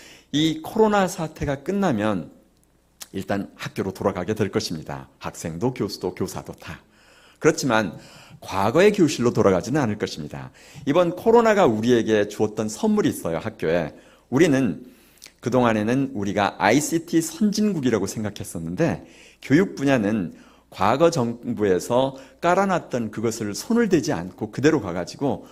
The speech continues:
정말 인프라에 있어서 오이시디 최하위였고요. 실제 수업 중에 활용하는 것, 그다음에 이걸 통해서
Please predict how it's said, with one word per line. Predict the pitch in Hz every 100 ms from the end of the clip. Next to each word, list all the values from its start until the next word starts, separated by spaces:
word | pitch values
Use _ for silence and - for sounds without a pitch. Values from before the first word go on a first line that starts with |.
| - - -
정말 | 151 165 208 214 214 208 190 -
인프라에 | 143 165 - 185 160
있어서 | 127 127 101 110
오이시디 | 110 135 135 107 107
최하위였고요. | - - 214 185 175 151 87 - 71 65 - - - -
실제 | - 196 202 190
수업 | 190 247 240 -
중에 | 165 147
활용하는 | 147 190 208 180 131 95
것, | 80 - - -
그다음에 | 107 107 131 143 - - -
이걸 | 123 147 156 151
통해서 | 147 113 104 127 131 135